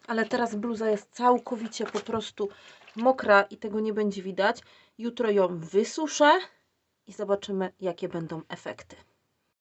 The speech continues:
No i słuchajcie, bluza wyschła, a że chciałam uzyskać szybszy efekt i suszyłam ją na kaloryferze, do której dostęp mają koty, będę ją prać jeszcze raz, bo widać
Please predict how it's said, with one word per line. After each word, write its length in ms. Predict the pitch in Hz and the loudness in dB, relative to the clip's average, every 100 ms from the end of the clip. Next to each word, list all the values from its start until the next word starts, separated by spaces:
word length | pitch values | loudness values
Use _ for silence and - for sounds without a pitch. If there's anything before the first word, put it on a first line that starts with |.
| _ _ _ _ _ _ - _ _ _ | _ _ _ _ _ _ -20 _ _ _
No 220 | 226 240 | -8 -4
i 120 | 269 285 | -2 -4
słuchajcie, 720 | - 240 - 220 220 214 208 | -8 -14 -6 -2 -2 -4 -10
bluza 440 | 190 214 233 226 | -4 -4 0 -2
wyschła, 760 | 190 190 185 - - 190 185 214 _ - | -2 -4 -6 -16 -8 -2 -2 -2 _ -14
a 80 | |
że 100 | 190 | -12
chciałam 440 | 196 - 226 220 208 | -12 -8 -4 -2 -4
uzyskać 520 | 202 196 220 - 190 | -6 -6 -6 -12 -14
szybszy 460 | - - 214 - - | -10 -10 -10 -14 -10
efekt 480 | 208 208 202 - - | -12 -12 -16 -18 -18
i 60 | |
suszyłam 480 | - 202 - 220 202 | -16 -16 -10 -8 -6
ją 120 | 196 | -4
na 220 | 190 196 | -4 -4
kaloryferze, 680 | 208 240 214 202 - 196 196 | -6 -10 -10 -10 -10 -8 -6
do 100 | 190 | -8
której 300 | 196 - 190 - - - _ | -10 -10 -12 -12 -20 -20 _
dostęp 360 | 233 262 - 262 | -10 -8 -8 -2
mają 380 | 277 233 247 254 | 0 0 -2 -2
koty, 300 | 208 208 214 | -4 -4 -4
będę 260 | 220 226 | -2 -2
ją 180 | 214 208 | -2 -4
prać 280 | 214 208 - | -4 -8 -6
jeszcze 280 | 226 - 214 | -10 -10 -8
raz, 200 | 196 196 | -8 -6
bo 140 | 190 | -8
widać 360 | 196 202 202 | -6 -4 -6